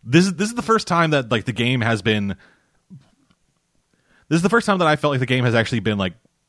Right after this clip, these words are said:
a well-made, a w-, like, a fun-to-play video game.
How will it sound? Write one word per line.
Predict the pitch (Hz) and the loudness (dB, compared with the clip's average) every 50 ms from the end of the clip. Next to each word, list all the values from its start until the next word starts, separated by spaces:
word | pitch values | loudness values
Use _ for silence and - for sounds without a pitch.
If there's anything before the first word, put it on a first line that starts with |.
| _ _ _ _ _ - | _ _ _ _ _ -4
a | 113 117 104 | -4 -2 -2
well-made, | 95 95 110 110 110 113 110 110 107 107 104 101 98 95 82 - - | -2 -2 0 0 0 0 0 0 0 0 0 0 0 -2 -4 -8 -8
a | 104 104 | -6 -6
w-, | 107 - - 117 | -6 -2 0 0
like, | 117 113 117 | 0 0 0
a | 110 | -2
fun-to-play | - 139 127 127 120 123 - - - 117 110 107 104 | 0 0 2 2 2 0 -2 -2 -4 -2 -2 -2 -4
video | 87 - 101 98 90 85 82 | -6 -6 -6 -4 -4 -4 -4
game. | 78 80 78 76 80 80 73 | -6 -6 -6 -6 -8 -12 -14